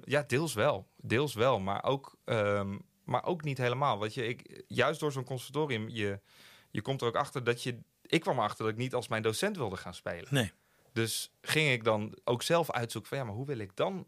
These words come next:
Speaker 1: gaan leren spelen, bijvoorbeeld? Dus, eh, eh, dus bijvoorbeeld met,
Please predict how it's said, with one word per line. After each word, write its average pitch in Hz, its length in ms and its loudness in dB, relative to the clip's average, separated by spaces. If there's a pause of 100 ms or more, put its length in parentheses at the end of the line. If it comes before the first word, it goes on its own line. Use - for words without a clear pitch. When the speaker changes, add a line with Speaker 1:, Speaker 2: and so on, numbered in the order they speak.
Speaker 1:
gaan 107 200 -2
leren 98 280 -2
spelen, 98 400 0
bijvoorbeeld? 92 560 -6 (440)
Dus, 107 220 2
eh, 107 720 4
eh, 95 220 -2
dus 107 140 -8
bijvoorbeeld 117 520 -2
met, 104 320 -4